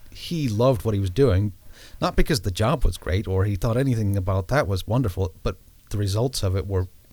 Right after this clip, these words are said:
what he wanted to do. That's what made him get out of bed every day. And that's what really made him motivated to do that job. It wasn't because he had this great discipline to get up every day and go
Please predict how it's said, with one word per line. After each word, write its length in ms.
what 180
he 180
wanted 340
to 60
do. 240
That's 260
what 120
made 300
him 200
get 120
out 140
of 80
bed 180
every 200
day. 280
And 160
that's 180
what 200
really 280
made 460
him 320
motivated 480
to 80
do 160
that 180
job. 300
It 100
wasn't 300
because 380
he 120
had 200
this 160
great 340
discipline 520
to 80
get 200
up 140
every 240
day 240
and 180
go 240